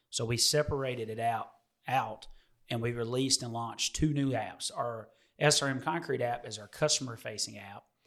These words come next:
that is, has been live for a few weeks, w-, working through bugs and, and really gonna start pub-, publicizing that app over the next, uh, couple days here. And then the S R M three sixty app will be live for everybody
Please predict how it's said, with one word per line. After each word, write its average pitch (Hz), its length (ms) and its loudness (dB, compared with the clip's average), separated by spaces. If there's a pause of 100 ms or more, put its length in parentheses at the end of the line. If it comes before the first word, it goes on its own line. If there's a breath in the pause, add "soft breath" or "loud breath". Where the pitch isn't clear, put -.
(380)
that 117 220 0
is, 110 280 0
has 113 140 -2
been 131 200 2
live 120 280 0
for 131 160 0
a 123 60 -4
few 139 180 -4
weeks, 127 240 0
w-, 135 180 -4
working 123 300 -6
through 117 160 -6
bugs 117 400 -2
and, 110 240 -8
and 110 140 -8
really 123 180 2
gonna 113 160 -6
start 117 300 -4
pub-, 113 240 -6 (400 soft breath)
publicizing 120 640 4
that 120 180 -2
app 113 300 -6
over 113 220 -2
the 107 80 -8
next, 110 360 -4
uh, 104 280 -10 (200)
couple 113 220 2
days 113 300 0
here. 123 240 -4 (500 soft breath)
And 127 160 4
then 123 140 2
the 120 80 0
S 127 160 4
R 123 60 -4
M 113 40 -10
three 120 140 -6
sixty 131 340 2
app 117 180 -2
will 117 100 -8
be 113 120 -8
live 110 240 -6
for - 220 -16
everybody 104 680 -6